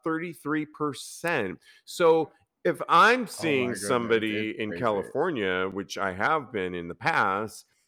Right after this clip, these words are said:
Speaker 1: m-, that
Speaker 2: Mm-hmm.
Speaker 1: flight, that round trip flight is up thirty-three percent, which is already expensive to begin with. And now I've gotta plan that into my budgeting, which is now stressful because I didn't plan on that.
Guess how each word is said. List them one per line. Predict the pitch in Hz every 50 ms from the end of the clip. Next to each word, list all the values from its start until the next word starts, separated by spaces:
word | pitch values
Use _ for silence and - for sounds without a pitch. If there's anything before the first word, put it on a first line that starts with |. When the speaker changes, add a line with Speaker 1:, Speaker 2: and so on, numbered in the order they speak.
| _ _ _ _ _ _ _ _ 123
Speaker 1:
m-, | 127 - _ -
that | 165 180 208 208
Speaker 2:
Mm-hmm. | 135 160
Speaker 1:
flight, | - - 147 160 175 160 139 120 110 117
that | 147 156 - -
round | 147 151 151 156 156 -
trip | - 151 131 - - -
flight | - 143 139 127 107 104
is | 98 90
up | 123 113 - - _ -
thirty-three | 143 143 143 143 - - 135 135 117
percent, | - 117 104 120 120 110
which | 151 143 156
is | 180 151 170
already | - 156 180 202 202 196 180 165 156
expensive | 135 - - 139 127 117 - 117 98 -
to | 113
begin | 92 98 85 95 90 85 85
with. | 87 90 101 113 120 - _ -
And | 127 123 127
now | 135 143 147 151 156 151 127
I've | 135 143 131 -
gotta | 147 135 131 123
plan | - - - 127 127 123 123 123 123 117
that | 113 120 131 143 - -
into | 127 110 - - 104
my | 92 85
budgeting, | 82 - - 135 160 135 139 147 147 147 147 143 143 143 139 - _ _ _ _ _ _
which | 131 123 - - - - _ _ 113
is | 117 107 98 120
now | 143 139 139 135 113
stressful | - - - - - - - - 143 175 - - - - 113 101 98 95 98 110 123 120 - _ _ _ -
because | 123 110 127 123 117
I | 127 147
didn't | 165 165 143 123 -
plan | 143 156 151 139
on | 120 110 104 110
that. | 147 165 156 127 123 123 123